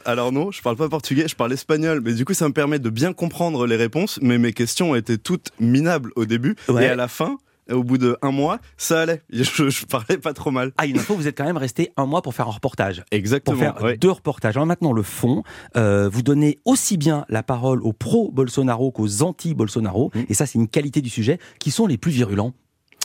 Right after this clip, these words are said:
Speaker 1: Ouf, c'est une très bonne question. Les plus virulents, euh, eh ben, les deux. C'est une société qui se polarise, en fait. Ça ressemble un peu à ce qu'on peut voir, euh, aux États-Unis, où, euh, euh, quand il y a un dirigeant politique avec une politique aussi, euh, euh, ferme, aussi autoritaire,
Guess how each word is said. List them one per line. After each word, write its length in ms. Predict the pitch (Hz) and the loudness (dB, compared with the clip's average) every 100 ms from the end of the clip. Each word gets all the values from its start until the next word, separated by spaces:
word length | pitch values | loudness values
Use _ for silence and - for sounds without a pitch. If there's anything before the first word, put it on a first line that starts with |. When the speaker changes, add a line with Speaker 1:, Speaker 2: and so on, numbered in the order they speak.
| - - - - _ _ _ - _ | -10 -14 -20 -20 _ _ _ -20 _
Speaker 1:
Ouf, 360 | - - - - - - - | -10 -8 -10 -12 -16 -18 -20
c'est 60 | - | -16
une 60 | |
très 180 | - 151 | -6 -2
bonne 140 | 165 | -2
question. 300 | 147 131 131 | -2 -2 0
Les 100 | 107 | 0
plus 160 | 101 156 | 0 0
virulents, 500 | 139 127 127 151 160 117 | 2 2 0 -2 -2 -2
euh, 1000 | 107 101 98 95 95 92 90 90 90 95 _ - | 0 0 2 2 2 0 0 0 0 -4 _ -6
eh 100 | 98 | -2
ben, 320 | 120 127 127 | -2 -2 0
les 160 | 104 | 0
deux. 200 | 95 101 | 0 -2
C'est 120 | 107 110 | -2 -2
une 60 | |
société 340 | 113 113 131 135 | -2 -4 -4 -2
qui 100 | 127 | -4
se 100 | - | -2
polarise, 400 | 123 110 113 104 | -2 0 -2 -4
en 80 | |
fait. 220 | 87 90 - - - - | -6 -8 -10 -20 -20 -8
Ça 120 | 98 | -6
ressemble 220 | - 117 | 0 0
un 60 | 110 | 0
peu 160 | 123 | 0
à 40 | 113 | -2
ce 60 | |
qu'on 120 | - | -4
peut 100 | 95 | -6
voir, 320 | 104 101 110 98 | -2 0 0 0
euh, 60 | |
aux 100 | 92 | -2
États-Unis, 800 | 90 95 104 95 98 107 120 123 | -2 -2 -2 0 0 2 2 2
où, 160 | 113 90 | 0 0
euh, 160 | 85 80 - - - - | -2 -4 -10 -16 -12 -6
euh, 160 | 87 85 | -6 -4
quand 140 | - 113 | -2 0
il 60 | |
y 40 | 117 | 0
a 60 | |
un 180 | 117 104 | 0 -2
dirigeant 380 | 101 107 110 113 | -2 0 0 0
politique 420 | 117 107 104 120 | -2 -4 -2 -2
avec 180 | 92 87 | -2 -4
une 100 | 92 | -4
politique 400 | 101 92 98 98 | -4 -4 -4 -4
aussi, 320 | 92 - 98 | -4 -2 -2
euh, 280 | 87 82 80 - | 0 -2 -4 -8
euh, 140 | - | -12
ferme, 360 | - - 131 123 | -8 -4 -2 -2
aussi 200 | 101 107 | -4 -4
autoritaire, 520 | 98 101 98 131 131 | -4 -2 -2 -2 -4